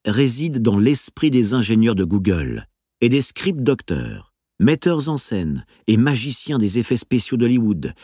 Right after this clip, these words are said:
qui prendraient le premier avion à destination de Bangalore ou Bombay, bien avant que les chars chinois ne foncent sur Sunset Boulevard.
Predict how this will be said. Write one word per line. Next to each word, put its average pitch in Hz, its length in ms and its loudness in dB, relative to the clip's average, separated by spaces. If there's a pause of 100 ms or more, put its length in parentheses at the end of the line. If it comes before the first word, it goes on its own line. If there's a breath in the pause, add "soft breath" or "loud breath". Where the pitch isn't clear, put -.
(140 loud breath)
qui - 100 -6
prendraient 110 380 2
le 101 80 2
premier 120 420 2
avion 110 320 0
à 143 80 0
destination 110 720 -2
de 98 100 0
Bangalore 104 680 2
ou 135 80 0
Bombay, 95 480 2 (280 loud breath)
bien 131 260 2
avant 127 240 2
que 123 100 0
les 113 120 2
chars 110 220 -4
chinois 107 360 0
ne 117 100 2
foncent 104 300 -4
sur - 180 -8
Sunset 85 340 -6
Boulevard. 65 580 -12